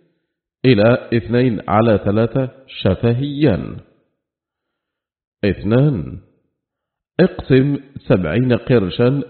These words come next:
بنسبة ثلاثة على أربعة إلى واحد على اثني عشر شفهياً.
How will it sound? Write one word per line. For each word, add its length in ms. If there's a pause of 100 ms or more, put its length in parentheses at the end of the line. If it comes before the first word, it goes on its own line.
(120)
بنسبة 680 (120)
ثلاثة 640
على 360
أربعة 640
إلى 460
واحد 360 (140)
على 180
اثني 260
عشر 380 (480)
شفهياً. 920